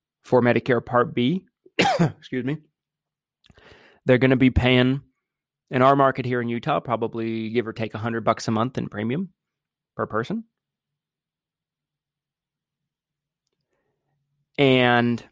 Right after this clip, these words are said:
we're gonna do a drug plan for 'em. I'd probably also recommend them to pick up a cancer plan.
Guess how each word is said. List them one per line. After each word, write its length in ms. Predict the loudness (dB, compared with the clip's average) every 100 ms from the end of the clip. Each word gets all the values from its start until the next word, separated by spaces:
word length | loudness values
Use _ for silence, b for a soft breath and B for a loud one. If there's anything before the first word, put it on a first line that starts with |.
| _ _ _ _ _ _ _ _ -6
we're 120 | -4
gonna 180 | -2 2
do 100 | 2
a 60 |
drug 240 | 4 4 2
plan 240 | -4 -4
for 180 | -8 -14
'em. 160 | -16 _ _ _ _ _ _ _ _ _ _
I'd 140 | -4 2
probably 400 | 4 4 4 6
also 320 | 4 4 2
recommend 480 | 2 2 -2 0 -2
them 140 | -2
to 40 |
pick 200 | -2 -2
up 100 | -4
a 40 | -8
cancer 500 | -8 -4 -4 -6 -12
plan. 420 | -12 -18 -18